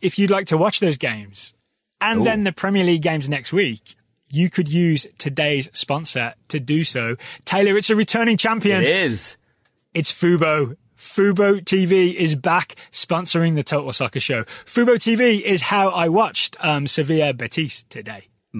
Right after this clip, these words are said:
Speaker 1: Big fan of
Speaker 2: Myself
Speaker 1: Fubo
Speaker 2: as
Speaker 1: T V
Speaker 2: well.
Speaker 1: right here, and not just 'cause they're paying me to say so.
Speaker 2: <laughs> Yes, yeah, I, I sort of, I was on the call with them yesterday. I did point that out, that, like, that's how we watch both games. So, uh, we're happy for you to pay us to talk about you, but we also just like your services very much, and we do,
Speaker 1: <laughs>
Speaker 2: because Fubo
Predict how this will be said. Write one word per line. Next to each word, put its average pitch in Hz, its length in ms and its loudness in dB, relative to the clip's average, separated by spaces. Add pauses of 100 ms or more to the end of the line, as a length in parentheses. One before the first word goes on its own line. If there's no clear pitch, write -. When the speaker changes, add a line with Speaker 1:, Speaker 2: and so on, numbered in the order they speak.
Speaker 1:
Big 170 100 2
fan 170 240 0
of 156 140 -4
Speaker 2:
Myself 160 120 2
Speaker 1:
Fubo 160 60 2
Speaker 2:
as 151 80 -2
Speaker 1:
T 160 160 2
V 170 80 0
Speaker 2:
well. 151 140 0 (320)
Speaker 1:
right 175 260 0
here, 190 260 2
and 160 220 0
not 185 160 0
just - 160 -2
'cause 160 140 -2
they're 151 100 2
paying 143 220 -2
me 135 80 -4
to 135 100 -8
say 117 180 -10
so. 127 140 -14 (180)
Speaker 2:
<laughs> 135 120 -6 (240)
Yes, - 440 -4 (160)
yeah, 131 160 -4
I, 147 180 -2 (200)
I 151 80 -4
sort 214 220 0
of, 147 120 -6
I 143 80 2
was 135 120 0
on 156 80 0
the 135 60 -6
call 135 140 0
with 123 120 -2
them 107 100 -2
yesterday. 104 340 -2
I 107 160 -2
did 107 160 0
point 95 200 -4
that 101 100 0
out, 92 140 -2
that, 110 40 -6
like, 101 140 -4
that's 220 180 -2
how 226 80 0
we 220 120 2
watch 185 180 0
both 143 160 -2
games. 92 300 -2
So, 107 340 2
uh, 104 160 2
we're 135 140 0
happy 175 440 -2 (280)
for 165 160 -2
you 160 200 0
to 151 120 -6
pay 220 160 0
us 311 100 -4
to 262 60 -8
talk 277 200 0
about 302 200 2
you, 339 120 6
but 262 160 0
we 175 140 2
also 156 220 0
just 139 160 -4
like 117 180 0
your 110 80 -4
services 101 340 -4
very 117 140 2
much, 185 220 0
and 175 100 0
we 180 80 2
do, 175 240 0
Speaker 1:
<laughs> - 60 -8
Speaker 2:
because 147 280 -2
Fubo 131 420 2